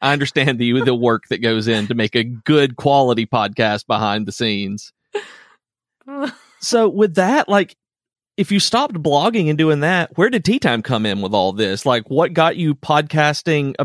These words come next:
Speaker 1: if you're not doing it with Temple of Geek anymore, why do, uh, why do Tea Time, uh, which is a pop culture,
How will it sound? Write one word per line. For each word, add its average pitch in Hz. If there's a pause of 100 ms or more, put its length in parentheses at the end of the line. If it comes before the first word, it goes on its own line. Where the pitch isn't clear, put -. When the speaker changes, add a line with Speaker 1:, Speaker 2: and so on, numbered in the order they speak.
Speaker 1:
if 127
you're 147
not 190
doing 156
it -
with 123
Temple 123
of 104
Geek 147
anymore, 101 (220)
why 143
do, 127 (460)
uh, 110
why 147
do 151 (280)
Tea 233
Time, 117 (100)
uh, 123
which 120
is 110
a 104 (120)
pop -
culture, 92